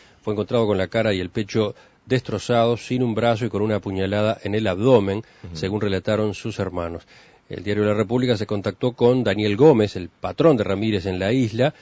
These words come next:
Speaker 1: quien dijo que este hacía unas changas en su explotación agropecuaria. Dijo no saber nada sobre su empleado asesinado y que fue informado de lo ocurrido por uno de sus hermanos. A,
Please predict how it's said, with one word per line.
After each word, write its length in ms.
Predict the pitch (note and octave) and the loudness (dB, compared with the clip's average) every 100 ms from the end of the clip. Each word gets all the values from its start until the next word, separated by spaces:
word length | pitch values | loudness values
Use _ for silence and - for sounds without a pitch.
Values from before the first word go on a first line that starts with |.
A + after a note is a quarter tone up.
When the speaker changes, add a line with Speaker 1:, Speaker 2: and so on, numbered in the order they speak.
| - - _ | -20 -20 _
Speaker 1:
quien 140 | - G#2+ | -4 -2
dijo 240 | B2 C3 | -2 -2
que 120 | A2+ | -2
este 240 | A#2 - A2+ | -4 0 -2
hacía 360 | F#2+ A#2+ A#2 | 0 0 0
unas 320 | A2 A2+ G#2 - | 0 -2 -2 0
changas 500 | C#3 C3 C3 C3+ - | 2 4 0 -4 -4
en 140 | A#2 A2 | -2 -2
su 240 | - A#2+ | -4 -6
explotación 760 | A2 - - G#2 G2 F2+ A2 A#2+ | -6 -8 -6 -4 -4 -2 -4 -2
agropecuaria. 800 | G#2 G2 G#2 F#2+ - F2 E2+ F2+ - - - | -4 -2 -2 -4 -6 -8 -8 -14 -16 -20 -12
Dijo 200 | G#2 G#2 | -6 -4
no 120 | G#2 | 0
saber 240 | G#2+ G#2 | 2 2
nada 280 | A2+ A#2 G#2+ | 4 4 4
sobre 600 | - G2+ F#2+ F#2 F2 E2+ E2+ - _ - | 0 -2 0 0 -2 -6 -12 -20 _ -8
su 100 | G#2+ | -8
empleado 260 | F#2+ G2+ | -4 -4
asesinado 640 | F#2+ G#2 A#2 D#3 D#3 D#3+ E3+ - - - | -4 -4 -2 0 2 2 2 -4 -18 -12
y 80 | |
que 140 | G2+ G2+ | -6 -2
fue 120 | B2 | -2
informado 580 | A#2 A#2+ A#2 A#2+ B2 B2+ - - _ _ | 0 0 0 0 0 -2 -10 -20 _ _
de 160 | G#2 G2+ | -4 -2
lo 80 | |
ocurrido 480 | G2+ A2+ A#2 A#2+ B2 | 0 -2 0 2 0
por 240 | - A2 G2+ | -2 -4 -2
uno 260 | A2+ A2+ | 0 0
de 80 | G2 | -2
sus 360 | - A2 - - | -6 -10 -10 -10
hermanos. 640 | G2+ G2 F#2 E2+ E2+ - _ - - - - _ | -8 -6 -6 -8 -10 -16 _ -20 -20 -20 -20 _
A, 520 | - F#2 F#2 F2+ F2 | -8 -4 -4 -4 -6